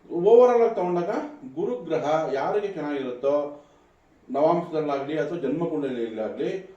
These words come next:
ಅವ್ರ ಜೀವನದಲ್ಲಿ ಸುಖವಾಗಿರ್ತಾರೆ ತಕ್ಕ ಮಟ್ಟಿಗೆ ಅಂತಾನೆ ಹೇಳ್ಬೋದು. ಈಗ ಮಕರ ರಾಶಿಯವರಿಗೆ ನೋಡಿ, ಮಿಥುನ ರಾಶಿಗೆ ಗುರು ಪ್ರವೇಶ ಮಾಡ್ತಾರೆ ಈ ಮೇ ಹದಿನೈದಕ್ಕೆ. So ಮಕರ ರಾಶಿಯವರಿಗೆ ನಮ್ಗೆ ಆರನೇ ಮನೆ, ಇಷ್ಟು ದಿವಸ ನಮ್ಗೆ ಗುರು ಬಲ ಇತ್ತು, ಪಂಚಮದಲ್ಲಿ ಗುರು ಸಂಚಾರ ಮಾಡ್ತಾ ಇರೋದ್ರಿಂದ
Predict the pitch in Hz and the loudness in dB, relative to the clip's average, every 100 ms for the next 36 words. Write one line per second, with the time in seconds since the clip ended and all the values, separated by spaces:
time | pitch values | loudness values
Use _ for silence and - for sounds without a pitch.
0 | - 220 247 196 160 220 208 170 175 302 | -2 0 0 -2 -8 -6 -4 -6 -6 -6
1 | 302 - - 180 175 160 143 127 123 123 | -10 -18 -12 -8 -2 -2 -2 -6 -6 -6
2 | 117 127 92 95 110 110 143 143 120 110 | -6 -8 -8 -10 -8 -8 -6 -4 -2 -2
3 | 110 - - - _ _ _ - - - | -6 -8 -12 -20 _ _ _ -20 -18 -18
4 | - - - 196 202 - 233 240 233 214 | -16 -16 -6 -4 -2 -2 -2 -2 -2 -4
5 | 202 180 147 131 120 160 180 180 123 147 | -4 -4 -2 -2 -4 -2 -2 -4 -6 -6
6 | 170 180 131 147 202 190 180 - 143 143 | -6 -6 -6 -4 -4 -2 -2 -4 -8 -8
7 | 156 175 143 143 143 139 123 127 170 156 | -6 -4 -2 -2 -2 -6 -4 -4 -2 -2
8 | 143 143 127 135 123 104 - - - - | -4 -4 -6 -6 -6 -10 -14 -18 -20 -20
9 | - - - - 185 185 202 208 196 190 | -20 -20 -16 -8 -4 -2 0 0 0 -4
10 | 190 180 165 170 165 165 185 135 143 156 | -2 -2 0 -2 -2 -4 -6 -2 0 2
11 | 156 147 139 139 - 160 160 156 151 147 | 0 -2 -4 -8 -10 -6 -4 -2 -4 -4
12 | 143 143 143 139 - 123 127 143 139 135 | -4 -2 -2 -2 -4 -8 -6 -8 -8 -8
13 | 131 131 127 131 123 123 123 117 110 113 | -8 -10 -6 -4 -4 -4 -4 -6 -6 -4